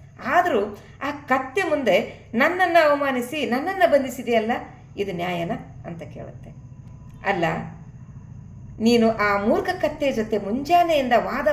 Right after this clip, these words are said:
ಪ್ರತಿವಾದ ಮಾಡಿ ನಿನ್ನ ಸಮಯ ಹಾಳು ಮಾಡ್ಕೊಂಡಿದ್ದಲ್ದೇನೆ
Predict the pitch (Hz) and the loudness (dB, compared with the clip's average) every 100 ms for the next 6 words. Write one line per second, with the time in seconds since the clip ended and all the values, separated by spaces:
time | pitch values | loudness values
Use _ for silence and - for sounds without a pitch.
0 | - 226 226 214 196 185 170 - 196 - | 0 -2 -2 -2 -2 -2 -4 -4 -6 -8
1 | - - - - 240 311 349 339 302 247 | -12 -20 -10 0 2 2 2 2 2 0
2 | 240 226 - 220 302 285 269 - 233 214 | 0 -2 -4 0 2 2 -2 -2 -2 0
3 | - 170 175 262 185 220 - - | 2 2 2 0 0 -2 -6 -18